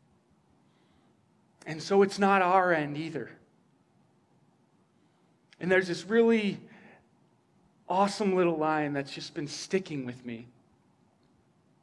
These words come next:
Obviously, it's way better in Hebrew, but, uh, it just says, "Let your hearts live forever."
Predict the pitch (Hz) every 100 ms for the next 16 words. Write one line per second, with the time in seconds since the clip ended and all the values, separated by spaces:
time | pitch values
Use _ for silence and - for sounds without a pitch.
0 | _ - _ _ 160 156 143 147 135 131
1 | 135 131 127 123 123 113 135 127 120 107
2 | 104 113 - - - - _ - 127 113
3 | 104 101 - - - _ _ _ 190 -
4 | 233 226 254 185 208 233 - 226 - -
5 | 226 226 - - - - _ _ _ _
6 | 165 196 240 - - 175 139 - 208 -
7 | 139